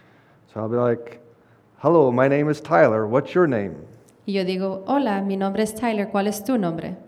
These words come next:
Speaker 1: Uh, "Adil. Nice to meet you, Adil."
Speaker 2: Mucho conocerte, Adil.
Speaker 1: "Where are you from, Adil?"
Speaker 2: ¿De dónde eres, Adil?
Speaker 1: "Pakistan."
Speaker 2: ¿De Pakistán?
Speaker 1: "Cool. What are you studying, Adil?"
Speaker 2: Muy bien. ¿Y qué estás estudiando?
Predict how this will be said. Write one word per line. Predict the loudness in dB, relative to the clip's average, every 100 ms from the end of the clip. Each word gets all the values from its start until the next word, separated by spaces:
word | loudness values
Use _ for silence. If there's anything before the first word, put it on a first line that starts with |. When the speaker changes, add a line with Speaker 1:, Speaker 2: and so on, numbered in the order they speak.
| -20 -20 _
Speaker 1:
Uh, | -20 -20 _ _ _ 0
"Adil. | 4 6 6 4 2
Nice | 0 0 0
to | -2
meet | -2 -2
you, | -2
Adil." | -2 -4 -6 -8 -20 _ _ _ _
Speaker 2:
Mucho | -4 0 0 0
conocerte, | -2 -4 -2 -4 -4 -6
Adil. | -4 -6 -6 -10 -18 -20 _ _ _ -20 -4
Speaker 1:
"Where | 0
are | 2
you | 0
from, | 2 2 2
Adil?" | 0 2 0 -4 -16 -12
Speaker 2:
¿De | -4 -2
dónde | 0 0 2 2
eres, | 2 0
Adil? | -4 -6 -6 -8 -12 -20 _ _ _
Speaker 1:
"Pakistan." | 0 0 -2 -2 -4 -4 -10 -20 _ -8
Speaker 2:
¿De | -6
Pakistán? | -4 -4 -4 -4 -4 -4 -8 -14 -20 _ -16 -16 _
Speaker 1:
"Cool. | -2 -2 -2 -2
What | 2 2
are |
you | 2 -2
studying, | 4 6 6 4 -2
Adil?" | 0 0 0 -4 -18 -20 _
Speaker 2:
Muy | -2 -2 0
bien. | 0 0 -2
¿Y | -4 -4
qué | -4
estás | -2 -2
estudiando? | -2 -2 0 0 -2 -6 -8